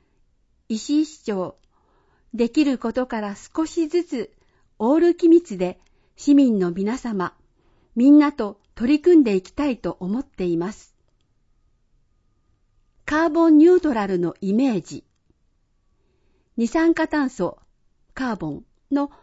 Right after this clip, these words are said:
排出と吸収を差し引きゼロ、ニュートラルにすること。イラスト説明。シーオーツーを排出。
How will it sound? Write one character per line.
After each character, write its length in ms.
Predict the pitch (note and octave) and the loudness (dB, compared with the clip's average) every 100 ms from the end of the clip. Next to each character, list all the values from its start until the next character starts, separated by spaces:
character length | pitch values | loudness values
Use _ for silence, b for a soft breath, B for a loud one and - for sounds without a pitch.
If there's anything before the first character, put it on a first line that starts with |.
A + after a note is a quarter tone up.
| b b _ | b b _
排 320 | - D4 E4+ | -4 -2 -2
出 320 | - - D#4+ | -4 -10 -10
と 320 | - C4+ C4+ _ _ _ - | -4 -4 -4 _ _ _ -4
吸 240 | D4+ F4+ | 2 2
収 320 | F4 - E4+ | 0 0 0
を 180 | D#4+ D4 - | 0 -2 -8
差 220 | - A3+ | -14 -8
し 140 | E4 | -6
引 220 | E4 - | -4 -6
き 260 | - E3+ - - | -10 -12 -18 -12
ゼ 180 | F3 C4 | -4 -2
ロ、 180 | F#3 - _ _ _ _ _ A3 | -4 -10 _ _ _ _ _ 2
ニ 100 | D#4 | 4
ュ 120 | F4 | 4
ー 20 | |
ト 120 | C4+ | 2
ラ 140 | G#3 F3 | -4 -4
ル 120 | E3+ | -4
に 160 | D#3+ E3 | -4 -6
す 180 | G3+ | -10
る 120 | G3 G#3 | -10 -10
こ 180 | G3+ | -12
と。 260 | - F#3 - _ _ _ _ _ _ _ _ _ _ _ _ G#3+ | -10 -12 -14 _ _ _ _ _ _ _ _ _ _ _ _ -8
イ 100 | A3 | -4
ラ 160 | C4 | -6
ス 80 | - | -6
ト 140 | B3 | -10
説 320 | B3 G#3 - G#3 | -8 -10 -8 -6
明。 400 | G3 F#3+ F#3 - _ _ _ _ _ _ _ _ _ | -4 -6 -8 -16 _ _ _ _ _ _ _ _ _
シ 380 | - D#4+ E4+ | -2 2 4
ー 40 | D#4 | 2
オ 160 | D4+ | -2
ー 40 | D4+ | -4
ツ 180 | - D4 | -6 -4
ー 180 | F#3 | -4
を 80 | D3+ | -6
排 280 | F#3 A3 B3 | -10 -10 -10
出。 500 | - - - F#3+ | -12 -20 -12 -10